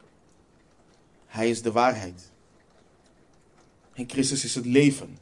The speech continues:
En we hebben hier veel bij stilgestaan. Ik kan niets anders dan het blijven herhalen.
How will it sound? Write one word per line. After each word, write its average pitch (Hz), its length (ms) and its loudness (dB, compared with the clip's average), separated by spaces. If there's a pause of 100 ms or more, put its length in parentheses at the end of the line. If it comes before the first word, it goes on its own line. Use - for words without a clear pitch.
(560)
En 117 100 -6
we 120 60 0
hebben 117 180 2
hier 117 360 0 (260)
veel 151 360 0
bij 147 140 4
stilgestaan. 107 640 -4
Ik 95 80 -12
kan 113 100 -2
niets 123 140 -2
anders 127 240 0
dan 120 120 0
het 110 100 -4
blijven 113 300 2
herhalen. 113 480 0